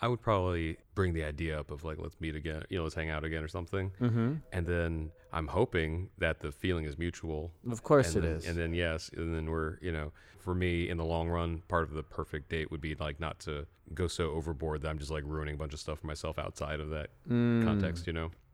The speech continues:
Speaker 2: 'Cause you, uh, well, you've already said this, like, you want them to be really comfortable with you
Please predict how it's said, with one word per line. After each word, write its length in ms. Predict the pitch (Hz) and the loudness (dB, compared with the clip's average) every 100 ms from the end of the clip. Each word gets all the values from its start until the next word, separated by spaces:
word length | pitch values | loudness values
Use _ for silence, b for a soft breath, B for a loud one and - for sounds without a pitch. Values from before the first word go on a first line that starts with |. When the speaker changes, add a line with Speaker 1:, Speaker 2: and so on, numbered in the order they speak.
| - | 2
Speaker 2:
'Cause 200 | 175 160 | 6 8
you, 300 | 190 190 170 - | 8 6 4 6
uh, 280 | 143 135 131 | 8 10 10
well, 140 | 131 | 8
you've 160 | 135 135 | 8 8
already 220 | 135 127 | 8 8
said 240 | 123 143 131 | 6 4 4
this, 160 | 120 | 2
like, 200 | 123 101 120 | 0 0 4
you 160 | 143 | 4
want 280 | 135 120 113 | 6 4 2
them 200 | 113 110 | 2 2
to 560 | - 113 104 98 92 - 82 95 | 0 0 2 2 0 -4 -8 2
be 160 | 127 127 | 6 8
really 220 | 120 120 | 8 6
comfortable 520 | - 120 113 117 110 | 6 2 4 6 6
with 240 | 101 107 107 | 6 4 6
you 280 | 127 135 | 6 8